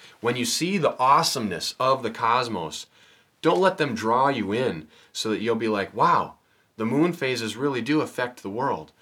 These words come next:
The sun affects humans. The stars can align and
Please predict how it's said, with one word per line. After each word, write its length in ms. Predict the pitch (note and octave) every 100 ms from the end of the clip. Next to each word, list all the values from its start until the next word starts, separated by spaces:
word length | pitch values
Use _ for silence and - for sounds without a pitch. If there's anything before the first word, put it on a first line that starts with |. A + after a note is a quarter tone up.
| - _
The 80 | A2
sun 320 | - D#3 D#3+
affects 460 | B2+ C3+ B2 - C#3
humans. 480 | C#3 G#2 D#2+ - - - _ -
The 80 |
stars 640 | G#2 - D#3 D3+ D#3 A#2 A2
can 160 | A#2+
align 520 | G#2+ G#2 B2 C#3+ A#2+ G2+
and 180 | F#2